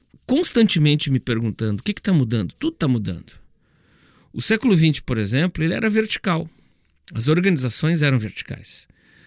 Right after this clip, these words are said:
A família era vertical. E a autoridade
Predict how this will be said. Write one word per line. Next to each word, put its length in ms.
A 140
família 500
era 140
vertical. 640
E 160
a 20
autoridade 960